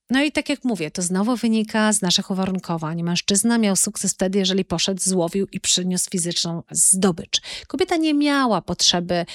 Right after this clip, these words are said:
odniesienia sukcesu jako takiego. Dla kobiety motywatorem nie jest sukces i dlatego nie idą na przykład do góry. Dla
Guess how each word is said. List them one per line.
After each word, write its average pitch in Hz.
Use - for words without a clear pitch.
odniesienia 190
sukcesu -
jako 156
takiego. -
Dla 196
kobiety 208
motywatorem 208
nie 294
jest -
sukces -
i 240
dlatego 269
nie 240
idą 196
na 165
przykład -
do 160
góry. -
Dla 196